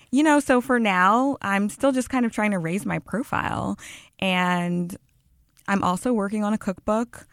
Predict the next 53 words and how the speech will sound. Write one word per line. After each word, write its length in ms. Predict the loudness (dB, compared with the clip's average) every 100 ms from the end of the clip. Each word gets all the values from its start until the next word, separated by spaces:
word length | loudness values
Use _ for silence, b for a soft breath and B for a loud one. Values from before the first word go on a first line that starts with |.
| b b b _ -2
You 120 | 0
know, 400 | 0 -2 -2 -4
I've 200 | -4 -4 -8 -6
been 120 | -4
fortunate 580 | -2 -2 -2 0 0 -2
to 120 | -6 -4
live 360 | 0 0 0
in 60 | -2
a 60 |
lot 180 | -4 -4
of 80 | -6
different 280 | -6 -6 -4
places, 520 | -4 -2 0 0 -2
travel 260 | -4 -4 -4
to 120 | -4
a 20 |
lot 160 | -4 -4
of 80 | -4
different 300 | -6 -6 -6
places. 640 | -6 -4 -4 -4 -6 -8 B B B _
And, 460 | -2 0 0 0 0
you 80 | 0
know, 80 |
I'm 180 | 0 0
working 460 | -2 -4 -2 -4 -4
on 680 | -4 -2 -2 -2 -2 -2 -4 -8 -8
putting 260 | -2 0
all 140 | 2 0
of 80 | 0
that 160 | -4
in 60 | -4
a 40 |
book 300 | -2 -2 -2
so 160 | -4 -2
that 120 | -2
I 140 | -2
can 220 | -4 -6 -4
continue 400 | -4 -2 -2 -2
to 80 |
share 240 | -4 -2 -4
it 60 | -4
with 140 | -8
people. 420 | -10 -8 -6 -8 B B B _
Um, 300 | 0 2 0 -6 0
you 100 | 2
know, 140 | 4
being, 360 | 2 4 4 2 _ _ _ 0
being 240 | 4 4
on 100 | 2
a 60 | 0
television 560 | -4 -2 0 4 4
set, 360 | 4 4 2 2
like, 340 | 0 0 -2